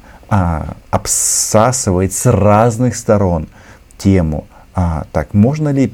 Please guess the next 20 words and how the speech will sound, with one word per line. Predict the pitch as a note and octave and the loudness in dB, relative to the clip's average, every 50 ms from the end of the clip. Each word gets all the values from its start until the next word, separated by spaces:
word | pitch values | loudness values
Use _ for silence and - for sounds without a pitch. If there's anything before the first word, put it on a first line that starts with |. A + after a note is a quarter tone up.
| - - _ | -8 -6 _
петь | - G#2+ G2+ G2+ - - _ | -2 0 0 -2 -6 -8 _
песни | - A2+ G2+ F2+ E2+ - - A2+ A2 A2 A2 - - - _ - - - - | 0 2 2 0 0 -4 -4 -2 -2 -2 -4 -6 -14 -20 _ -20 -20 -10 -4
про | - F#2+ G2 | -2 -2 -2
Путина? | G2+ G2+ - G2+ E2 - - C#2+ C#2+ C2+ C2 - - - _ _ _ - - - - - - | -2 -4 -4 -4 -4 -4 -6 -8 -8 -8 -10 -12 -16 -20 _ _ _ -20 -20 -20 -20 -10 -4
Ну | - A2 C#3 D3+ D3 | 0 0 2 2 4
и, | C3+ A#2+ A2+ G#2 F#2+ | 4 2 2 2 0
м, | F2 E2+ F2 E2+ E2 D#2+ D#2 D#2 | -2 -2 -2 -2 -2 -2 -4 -4
из | E2 F2+ - - | -2 -2 -2 -2
<laughs> | - - - | -2 0 0
хороших | - E3+ C#3 A2+ - - - - | 2 2 2 2 0 -2 -4 -2
новостей | G2 F2+ E2 D2+ D#2 - - - - G2 A#2 C3 B2+ C3 - - - - _ | 0 0 0 0 -2 -6 -8 -8 -6 -6 -4 -6 -6 -10 -14 -20 -20 -20 _
всё-таки | - - - D3 - E3+ - G3 | -18 -16 -8 -6 -6 -2 0 0
выяснилось, | F#3 D#3 C#3+ C3 B2 A#2+ - - B2+ A2+ G#2+ G#2+ G#2 - - - - - | 0 2 2 2 0 0 -2 -4 -4 -2 -2 -2 -4 -8 -14 -20 -20 -20
что | - - - - F#2+ F2 E2+ E2+ - - | -20 -18 -6 -2 -2 -2 -2 -2 -2 -2
для | G#2+ F#2+ G2+ G2 F2+ F2 F2 - - | 0 2 4 4 2 2 0 -2 -4
украинских | - G2+ - - G2 F#2 F2 E2+ D2+ - - - - - | -6 -4 -2 0 0 0 0 0 -4 -6 -10 -12 -8 -4
военных, | F2+ F2+ F#2 F#2+ A2 B2+ C#3 C3 A2 G2+ - - - - - - - - | 0 0 2 2 2 0 0 0 0 -2 -4 -8 -16 -20 -20 -20 -4 0
а, | G2 F#2 F2+ E2+ D#2 - - | 2 2 2 2 0 -4 -4
Путин | - A2 A#2+ - - A2+ G#2 G2+ F#2+ - - - | -4 -4 -2 0 2 4 4 4 2 0 -2 0
ла-ла. | A2 G#2 G#2 G2+ G2+ G#2 G2+ G#2 G2 E2+ D2+ C#2 C#2+ - | 2 4 4 6 6 6 6 4 4 2 0 -4 -6 -10